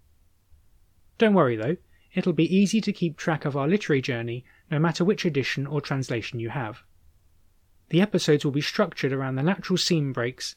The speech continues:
and pauses in the text. I'll be spending the first part of each episode mapping out the terrain to be covered. This will, if you like,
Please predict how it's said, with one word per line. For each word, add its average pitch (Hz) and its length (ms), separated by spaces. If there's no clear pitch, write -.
and 175 120
pauses 127 380
in 120 80
the 117 80
text. - 460
I'll 151 60
be 165 80
spending 156 380
the 143 60
first 170 380
part 214 300
of 131 40
each 127 160
episode 127 540
mapping 156 320
out 127 80
the 131 80
terrain 123 300
to - 80
be 117 80
covered. 117 400
This 208 240
will, 147 200
if 143 180
you 139 80
like, 127 400